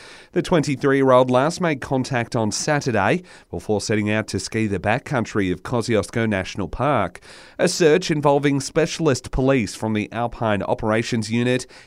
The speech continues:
S E S crews, and the National Park and Wildlife Service is set to resume after being suspended late yesterday due to low visibility. Overseas,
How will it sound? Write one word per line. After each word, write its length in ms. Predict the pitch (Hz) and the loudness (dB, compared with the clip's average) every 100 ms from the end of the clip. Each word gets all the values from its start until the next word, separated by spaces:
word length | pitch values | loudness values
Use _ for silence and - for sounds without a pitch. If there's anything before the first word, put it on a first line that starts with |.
| - | -2
S 240 | 151 151 | 0 2
E 120 | 120 | 2
S 160 | 127 139 | 2 0
crews, 480 | - 143 143 147 - - - | 0 4 4 4 -2 -12 -6
and 100 | 110 | -2
the 60 | 113 | 0
National 360 | 151 - 160 | 0 -2 -4
Park 360 | 120 135 131 - | -4 -4 -4 -4
and 160 | 120 107 | -2 2
Wildlife 460 | 131 180 160 117 | 4 4 2 2
Service 500 | - 110 90 78 - | 2 0 0 -4 -6
is 80 | 98 | -6
set 200 | - 110 | -4 -2
to 100 | 104 | 0
resume 400 | 95 110 143 196 - - - | -2 0 0 0 -4 -16 -20
after 240 | - 87 92 | -14 -8 -4
being 160 | 101 | -2
suspended 580 | 101 98 - 113 117 95 | -2 -6 -4 -2 0 0
late 220 | 92 95 | 0 -2
yesterday 600 | 80 127 165 - 117 85 | 2 2 2 2 2 2
due 240 | 78 - 101 | 0 -2 -2
to 280 | - 104 92 | 0 -2 -2
low 240 | 104 98 | -2 -2
visibility. 840 | 92 95 85 95 113 107 85 87 104 - _ _ _ - - - - - - | -2 -6 -6 -6 -4 -4 -4 -8 -14 -18 _ _ _ -20 -20 -20 -20 -20 -2
Overseas, 640 | 139 117 117 139 131 131 | 2 2 4 4 6 4